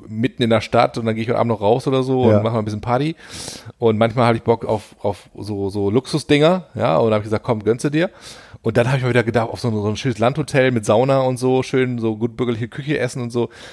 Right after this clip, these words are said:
Speaker 1: Also das war wirklich eine coole Zeit. Das hat mich dann irgendwann nach, ähm, nach zwölf, fünfzehn Jahren echt abgefuckt, weil ich irgendwann dachte, boah, ey,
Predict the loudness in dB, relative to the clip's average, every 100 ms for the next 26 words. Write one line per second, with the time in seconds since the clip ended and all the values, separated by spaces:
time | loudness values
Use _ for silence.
0 | -10 -2 0 4 6 6 4 0 -4 0
1 | 0 2 2 2 2 -2 -20 -20 -20 -20
2 | -14 -6 0 0 2 0 2 0 2 2
3 | 4 2 0 -4 2 2 2 -4 -4 -4
4 | -4 -8 -20 _ _ -20 -20 -2 4 4
5 | 4 0 -2 0 2 2 0 -4 -6 -6
6 | -4 0 0 2 0 0 -4 0 0 0
7 | -2 -4 0 2 2 0 -2